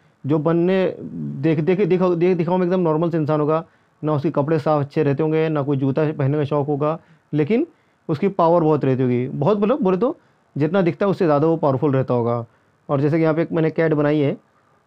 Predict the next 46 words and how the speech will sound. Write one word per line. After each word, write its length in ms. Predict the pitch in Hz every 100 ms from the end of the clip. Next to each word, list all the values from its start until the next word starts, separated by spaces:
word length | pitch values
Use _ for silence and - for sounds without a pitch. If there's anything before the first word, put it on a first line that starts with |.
| -
और 240 | 139 135
उसके 200 | 139 156
पीछे 280 | 160 151 185
जो 80 | 170
उसका 160 | 151
अक्स 280 | 185 175 -
आ 80 | 147
रहा 120 | 131
है 120 | 147
वो 160 | 175 165
एक 80 | 143
शेर 220 | - 175
जैसा 220 | 151 143
दिख 140 | 131 120
रहा 120 | 120
है। 160 | 120 - _ _ _ _ _ _
तो 240 | 165 233 - _ _ -
ये, 180 | 147 156 170
ये 80 |
वही 180 | 165 175
बात 200 | 185 147
हुई 180 | 151 294 - _ _
कि, 180 | 156 143 151 - - 165
अ, 20 |
अगर 300 | 151 160 156
कोई 140 | 165
सिर्फ, 340 | 147 190 - 185
अ, 280 | 175 156 147
अक्स 220 | 160 151
देख 180 | 175 160
लेगा 180 | 156 143
उसका 280 | 135 165 285 - _ _ -
तो 60 |
वो 100 | 156
जज 180 | 147 165
करेगा 260 | 165 151 160
कि 80 |
यहाँ 140 | 156 151
पे 140 | 180
शेर 220 | - 165
बैठा 220 | 143 127 139
है, 60 |
लेकिन 160 | 139 147
जब 100 | 143
हकीकतन 380 | 131 143 156 156
देखेगा 340 | 143 143 196